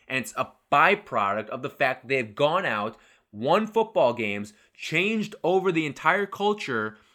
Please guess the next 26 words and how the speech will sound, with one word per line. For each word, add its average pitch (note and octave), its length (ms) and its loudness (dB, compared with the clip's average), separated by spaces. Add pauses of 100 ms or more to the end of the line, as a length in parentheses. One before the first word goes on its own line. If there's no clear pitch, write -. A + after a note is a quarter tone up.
and C3+ 180 -2
now C#3+ 420 4 (140)
look C#3+ 200 -6
where D3+ 120 0
they C3+ 140 0
are. G#2 300 2 (160)
They're C3 140 -4
looking D3+ 300 -4
at C3+ 140 0
above C3+ 320 -4
five C3 200 2
hundred C3 260 -10
seasons A#2+ 380 -8
pretty C#3 240 -6
much C3 180 -4
every A#2+ 220 -6
single A2+ 300 -8
year A2 360 -4 (240)
until B2 340 -4
they, A#2+ 460 -2
those C3+ 320 -2
coaches A#2+ 400 -6
eventually A#2 400 -6
move A2+ 220 -6
on. B2+ 160 0
Because, G#2+ 320 -8